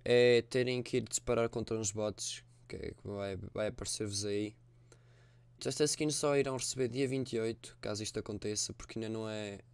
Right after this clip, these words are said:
é certo que isto vai acontecer, mas também não custa tentar. Depois já podem voltar a meter o, o vosso jogo em português ou em, a linguagem que têm.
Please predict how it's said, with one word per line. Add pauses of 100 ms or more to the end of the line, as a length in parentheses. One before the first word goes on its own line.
(240)
é
certo
que
isto
vai
acontecer,
mas
também
não
custa
tentar.
Depois
já
podem
voltar
a
meter
o, (260)
o
vosso
jogo
em
português
ou
em,
a
linguagem
que
têm.